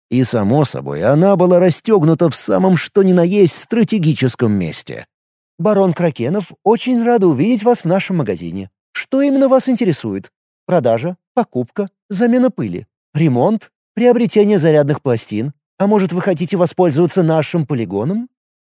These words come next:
Ух, какой выбор! Интересно, а она специально грудь на прилавок положила?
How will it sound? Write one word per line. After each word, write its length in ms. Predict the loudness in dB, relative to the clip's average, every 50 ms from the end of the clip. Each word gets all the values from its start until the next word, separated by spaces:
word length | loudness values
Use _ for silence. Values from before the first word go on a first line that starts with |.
| _
Ух, 1200 | -6 -2 0 2 2 2 2 2 2 0 0 0 0 -2 -2 -4 -6 -8 -10 -10 -12 -12 -14 -16 -6
какой 440 | -2 -2 -2 -2 -2 0 0 2 0
выбор! 560 | 0 0 0 0 0 -2 -2 -4 -6 -12 -20 _ _ _ _ _
Интересно, 760 | -2 0 0 2 2 0 0 -2 -4 -6 -4 -2 0 2 2 2
а 20 |
она 200 | 2 2 2 0
специально 680 | -2 -2 -4 -6 -4 -2 0 0 2 4 4 2 2 0
грудь 540 | 0 0 0 0 2 2 2 2 2 0
на 380 | -2 0 2 2 4 4 2 2
прилавок 560 | 2 2 2 2 0 -2 -2 -4 -6 -6 -4
положила? 600 | -4 -4 -2 -2 -4 -4 -6 -10 -12 -14 -14 -16